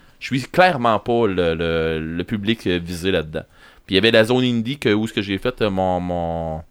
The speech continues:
j'ai fait une petite vidéo, là, tout ça, pour montrer ça, cette zone-là était immense. Il y avait du monde qui était en train de faire un,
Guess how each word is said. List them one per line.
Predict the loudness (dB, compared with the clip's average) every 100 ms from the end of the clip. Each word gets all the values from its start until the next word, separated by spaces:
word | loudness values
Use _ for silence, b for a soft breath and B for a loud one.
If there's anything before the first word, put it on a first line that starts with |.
| _ _ _ _ _ _ -14
j'ai | -6
fait | -4 -2
une |
petite | -4 -8
vidéo, | -8 0 2 4 2
là, | -2 -2
tout | -4
ça, | -2 -2
pour | 0
montrer | -2 0 -2 B B B B B
ça, | -12 -6 2 4 4
cette | 2 -4
zone-là | 0 0 2 4 4 2 0
était | -2 0 0 -2
immense. | -4 0 0 2 0 0 0
Il |
y |
avait | 0 0
du | -2
monde | -4 -2
qui | -4
était | -2
en | -4
train | -2 0
de | 2 2
faire | 2 0
un, | 0 0 -4